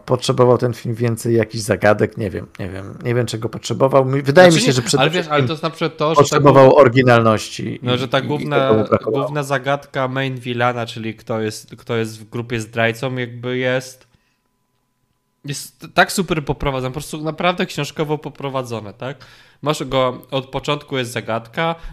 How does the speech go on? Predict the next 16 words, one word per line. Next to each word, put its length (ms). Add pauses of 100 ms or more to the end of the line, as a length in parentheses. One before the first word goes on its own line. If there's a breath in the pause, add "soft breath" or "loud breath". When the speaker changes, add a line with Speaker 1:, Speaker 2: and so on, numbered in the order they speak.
Speaker 2:
masz 200
jakieś 280
zastrzelenie, 720
w-, 340
cały 300
czas 200
robi-, 540
robisz 320
jakieś 280
zmyłki, 560
ale 180
zro-, 240
dajesz 300
też 120
jakieś 320
hinty. 520